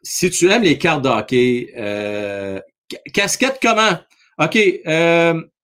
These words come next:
trentaine de piastres, euh, Stéphane. Je vais confirmer les prix demain, OK ? Euh, tout dépend des modèles. Il y a des modèles fermés, des modèles ouverts. Modèle fermé est un peu plus cher, là. Il est cinq piastres de plus que le for-, modèle ouvert.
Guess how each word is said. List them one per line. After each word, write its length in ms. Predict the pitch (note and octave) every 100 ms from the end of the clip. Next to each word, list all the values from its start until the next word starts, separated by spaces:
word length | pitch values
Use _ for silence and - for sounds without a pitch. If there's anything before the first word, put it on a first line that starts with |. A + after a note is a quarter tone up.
| _ _ -
trentaine 420 | B3 C#4+ D#4+ D4+
de 120 | A#3+
piastres, 540 | - G#3+ A3 A3 -
euh, 120 | D#3 C#3+
Stéphane. 540 | E3+ D#3+ F#3 G3+ F#3+ _ _
Je 100 | -
vais 60 |
confirmer 400 | E3 G#3+ A3 A#3+
les 120 | B3 F3
prix 180 | F#3+
demain, 340 | E3 D3+ D#3 C3
OK ? 160 | A#2+ D#3 G#3+ _ _ _ _ _ _ -
Euh, 1200 | B2 A#2+ A#2+ A#2+ A#2 A#2 A#2+ A#2 A2+ A2+ A2 A2 - _ _ _ _ _
tout 80 | F3
dépend 300 | G3 A#3 C4
des 120 | A3
modèles. 460 | G3 E3+ G3 A3+ A3+
Il 80 | F#3+
y 20 |
a 20 |
des 120 | F3 G3
modèles 340 | G#3 A#3 A#3
fermés, 540 | - F#3+ F3+ G3 G#3
des 120 | F#3 D#3+
modèles 300 | E3+ F#3+ F3
ouverts. 460 | D#3+ E3+ F3+ F#3 - _ _ _ -
Modèle 300 | C#3 F3+ G#3+
fermé 560 | G#3 F3 F3+ G#3+ G#3+
est 80 | E3+
un 60 | D#3
peu 120 | E3+
plus 120 | E3+
cher, 340 | D#3+ F3 F#3 F3
là. 140 | F3
Il 100 | D#3
est 200 | C#3 C3+
cinq 220 | C3+ D#3+
piastres 220 | F3+ E3+
de 60 | D3
plus 200 | D3+ E3+
que 80 | C#3
le 60 |
for-, 320 | C3+ D3+ C3+ _
modèle 420 | - C3 C3+ D#3 -
ouvert. 440 | C3+ C#3 D3+ F#3